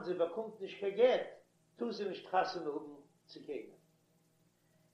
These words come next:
ווי איז אבער איינער האט מקדש געווען, חי בכריסס,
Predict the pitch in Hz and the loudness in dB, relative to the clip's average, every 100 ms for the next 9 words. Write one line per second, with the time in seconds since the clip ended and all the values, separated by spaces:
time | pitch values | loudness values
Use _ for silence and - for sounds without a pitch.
0 | - 147 214 196 185 190 170 156 151 185 | -10 -2 2 4 8 8 10 8 6 4
1 | 185 175 160 165 147 - 165 170 160 - | 4 2 0 -2 -8 0 2 2 -4 -8
2 | 151 143 143 - 160 151 139 - 160 170 | -4 -4 -4 2 4 4 0 -6 -6 -6
3 | - 220 220 - - | -2 -2 -2 -12 -20